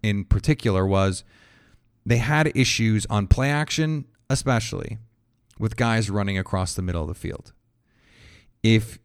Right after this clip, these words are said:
if you can attack the middle of the field against this defense, you can have some success. And I thought Arizona should have done it a little bit more. But, you know, that, all that said, the Cardinals went up sixteen nothing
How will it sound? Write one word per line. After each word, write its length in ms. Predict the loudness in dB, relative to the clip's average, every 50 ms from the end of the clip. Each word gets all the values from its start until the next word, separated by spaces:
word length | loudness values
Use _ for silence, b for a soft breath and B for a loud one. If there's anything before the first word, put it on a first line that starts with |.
| -2
if 240 | 0 2 2 0 -2
you 200 | 0 2 2 2
can 160 | 4 4 2
attack 360 | 2 2 4 2 2 2 2 2
the 100 | 0 0
middle 320 | 2 4 4 4 4 4
of 80 | 4 2
the 80 | 0
field 300 | 0 0 2 2 2 2
against 300 | 2 0 0 0 -2 -2
this 120 | -4 -4 -2
defense, 460 | -2 -2 -2 0 0 -2 -2 0 -2
you 100 | -2 0
can 120 | 2 2
have 200 | 2 2 2 0
some 160 | 0 -2 -2
success. 460 | -2 -2 -4 -2 0 0 0 0 0 0
And 80 | 0
I 100 | 0 0
thought 220 | 2 2 2 2 2
Arizona 400 | 2 2 2 2 0 0 0 0
should 180 | 0 2 2
have 120 | 2 2 2
done 160 | 2 2 2
it 60 | 2
a 40 | 0
little 200 | 0 0 0 0
bit 140 | 0 -2 0
more. 280 | 2 4 4 4 2 0 B B B B B B B
But, 220 | 4 4 4 2 -2 -4
you 140 | -2 0 2
know, 100 | 2 2
that, 240 | 2 0 -2 -4
all 200 | -6 -4 -2 0
that 180 | 0 0 0 0
said, 340 | 0 0 2 0 -2 -6 -10 -12 -20 -20 _ _ _ -20 -6 -2
the 80 | 0 0
Cardinals 380 | 2 2 2 2 2 2 2 2
went 100 | 0 0
up 80 | 0
sixteen 420 | 0 0 -2 -2 0 0 0 2 2
nothing 480 | 2 2 2 2 0 -2 -2 -4 -10